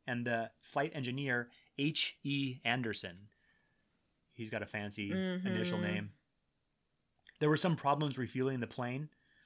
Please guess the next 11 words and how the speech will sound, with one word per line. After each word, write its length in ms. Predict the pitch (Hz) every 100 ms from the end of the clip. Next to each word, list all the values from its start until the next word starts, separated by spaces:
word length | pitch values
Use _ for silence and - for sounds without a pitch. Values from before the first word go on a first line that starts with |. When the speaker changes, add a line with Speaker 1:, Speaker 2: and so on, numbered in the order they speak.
| -
Speaker 1:
or 160 | 131
someone 280 | 123 131 127
was 100 | 120
being 380 | 104 120 110 107
a 60 | 113
wise 240 | 107 110
guy. 320 | 110 123 135 131 _ _ _ _ _ _ - _ _ _ _ _ _ -
Speaker 2:
Uh-oh. 460 | 185 - 135 135 156 - _ _ _ _ _ -
Speaker 1:
One 300 | 123 147 160
version 280 | 156 143 139
says 460 | - 135 123 117